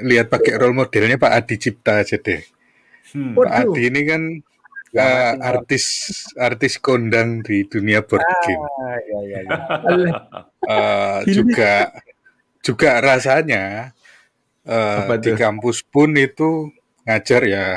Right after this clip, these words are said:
Speaker 1: tetap jalan, eh, sebagai kalap administrasi ya jalan.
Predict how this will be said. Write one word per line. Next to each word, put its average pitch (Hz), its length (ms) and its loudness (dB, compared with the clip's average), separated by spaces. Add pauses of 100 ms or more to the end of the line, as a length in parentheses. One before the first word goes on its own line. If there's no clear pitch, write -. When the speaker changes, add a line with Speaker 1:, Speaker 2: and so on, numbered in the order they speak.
(520)
Speaker 1:
tetap - 280 -2
jalan, 143 880 2 (480)
eh, 101 480 -4
sebagai - 480 0
kalap 98 360 0 (240)
administrasi 104 880 -2
ya 101 80 0
jalan. 123 680 0